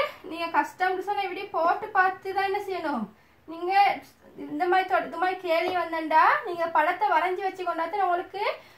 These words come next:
இலகுவா வந்து கேள்விக்குரிய விடைகளை செய்யணும். சரியா? உற்பத்தி செயல் எத்தனைக்குது? நான்கு. பிரதான சி-, திசைகள் எத்தனைக்குது? நான்கு. சரியா? வடக்குக்கும் கிழக்குக்கும் உள்ள உற்பத்தி செயல் எதுன்னு கேட்டா வடகிழக்கு.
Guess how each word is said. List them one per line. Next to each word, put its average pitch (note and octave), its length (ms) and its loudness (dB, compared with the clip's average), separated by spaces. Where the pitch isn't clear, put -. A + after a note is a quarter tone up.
இலகுவா F#4 500 6
வந்து F4+ 300 0
கேள்விக்குரிய F4+ 560 0
விடைகளை F4 360 -2
செய்யணும். C4+ 480 -6
சரியா? D4 460 2
உற்பத்தி G4+ 400 -2
செயல் F#4+ 340 0
எத்தனைக்குது? E4 800 -8
நான்கு. C#4+ 680 0
பிரதான F4 440 4
சி-, - 300 -10
திசைகள் E4+ 480 -2
எத்தனைக்குது? D#4 680 -2
நான்கு. A#3+ 500 -2
சரியா? D#4 460 4
வடக்குக்கும் G#4+ 680 2
கிழக்குக்கும் G4 540 -4
உள்ள F4+ 400 4
உற்பத்தி F#4 360 -4
செயல் F4+ 300 -2
எதுன்னு F4 140 -6
கேட்டா F4 520 4
வடகிழக்கு. D4+ 800 -2